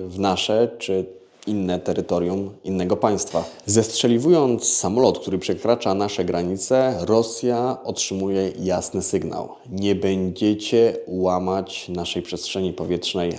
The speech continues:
bezkarnie”. Ale to też ogromne ryzyko. Zestrzelenie rosyjskiego samolotu może dać Kremlowi jasny sygnał: „Europa chce eskalacji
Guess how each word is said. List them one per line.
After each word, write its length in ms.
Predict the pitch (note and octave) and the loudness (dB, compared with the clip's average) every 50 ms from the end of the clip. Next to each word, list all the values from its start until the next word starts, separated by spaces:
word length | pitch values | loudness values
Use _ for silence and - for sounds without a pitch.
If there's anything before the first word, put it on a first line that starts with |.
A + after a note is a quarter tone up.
| - | -6
bezkarnie”. 520 | - G2+ G2 B2 - - - E2 C#2+ - - - - - - - | 0 2 2 2 2 0 0 0 0 -2 -6 -10 -12 -14 -6 0
Ale 180 | - C3 C#3+ C#3+ | 4 4 4 4
to 120 | D3 D#3 | 4 2
też 460 | D#3 D3+ D3 C#3 C3+ - - - - - | 2 2 0 0 -2 -6 -8 -10 -4 -2
ogromne 640 | A#2+ A2+ A#2+ A#2+ A#2+ A#2+ B2 A#2+ B2 A#2+ A#2 - - | 0 2 2 2 2 2 2 2 2 2 2 0 -2
ryzyko. 560 | - A2+ A#2+ A#2 A#2+ B2 A#2+ - A2+ - - - - | 0 0 2 4 4 2 2 2 -2 -4 -4 -6 -4
Zestrzelenie 680 | G2+ F#2+ - - - - G#2+ A#2 B2+ C3 B2 A#2 A2+ | -4 -4 -2 -4 0 2 4 4 4 4 4 4 4
rosyjskiego 540 | A2 A2 - - G#2 - - - B2 A#2+ A#2+ | 4 2 0 0 -4 -4 0 0 2 2 2
samolotu 540 | A#2 - A2+ G#2 G#2 G#2+ A2+ B2 A#2+ - C3+ | 2 0 -2 0 0 0 0 0 0 -2 -2
może 320 | B2 A2+ A2+ G#2+ - A2+ | 0 0 -2 0 0 -2
dać 600 | G#2 G2+ G#2+ - G#2+ G#2+ A#2+ C3 B2 - - - | -4 -4 -2 0 2 2 2 2 0 -2 -8 -14
Kremlowi 720 | - - A2+ A2 G#2+ A2 A2+ A#2 A#2 A#2 A#2 A2+ - - - | -8 -4 -4 -2 0 2 2 2 2 2 0 -2 -2 -2 2
jasny 340 | G#2 G2+ G2+ G2+ - A2+ G#2 | 2 2 2 2 -2 -4 -4
sygnał: 520 | - - A#2+ - F2+ F2+ F2 F#2+ F#2+ - - - - | 0 0 0 0 0 -2 -2 -4 -4 -6 -8 -4 0
„Europa 460 | G2+ G2 G2 G2 G2 - - A#2+ B2 | 2 4 6 4 4 4 2 0 0
chce 440 | B2 - - A2+ G#2 G2+ - - - | 0 -4 -2 0 0 0 -2 -2 -4
eskalacji 840 | A2 - - - G#2 G2+ G2+ G2+ - - - G#2+ G#2 G#2 - - | -4 -4 -2 0 0 0 0 0 -2 -6 -4 -4 -4 -4 -8 -12